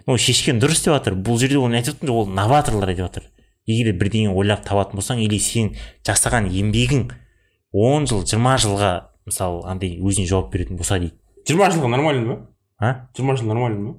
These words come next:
Speaker 1: Иә. Бұл оны бір адам айтпау керек, братан, саған. Оны бүкіл әлем или бүкіл ел или бір жүз, жүз мыңға, он мыңға жуық адам айту керек.
Speaker 2: Е, мен бүкіл әлемге электричество монтаж істеп бере алмаймын. Бірақ мен монтаж істеп берген квартираларға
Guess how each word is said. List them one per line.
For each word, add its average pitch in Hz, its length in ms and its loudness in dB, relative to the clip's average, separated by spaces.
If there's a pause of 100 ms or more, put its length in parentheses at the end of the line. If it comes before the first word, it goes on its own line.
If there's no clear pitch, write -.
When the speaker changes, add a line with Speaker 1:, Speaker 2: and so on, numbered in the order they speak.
(140)
Speaker 1:
Иә. 92 320 -2
Бұл 123 220 4
оны 143 80 4
бір 147 140 8
адам 180 120 6
айтпау 185 300 4
керек, 170 160 4
братан, 113 240 0
саған. 85 300 -6
Оны 117 200 2
бүкіл 113 300 2
әлем 117 340 4
или 95 160 0
бүкіл 104 320 -2
ел 110 300 2
или 90 160 -2 (220)
бір 92 120 -4 (140)
жүз, 101 180 2 (240)
жүз 120 220 0
мыңға, 107 340 2 (600)
он 113 260 4
мыңға 107 240 4
жуық 95 160 2
адам 92 180 0
айту 90 160 -2
керек. 101 160 2
Speaker 2:
Е, 196 80 4
мен 190 380 4
бүкіл 269 400 2 (140)
әлемге 175 420 4
электричество 156 460 2
монтаж 139 260 0
істеп 131 240 2
бере 202 160 4
алмаймын. 247 580 2
Бірақ 202 220 4
мен 175 140 6
монтаж 180 260 6
істеп 170 160 0
берген 139 240 4
квартираларға 135 640 4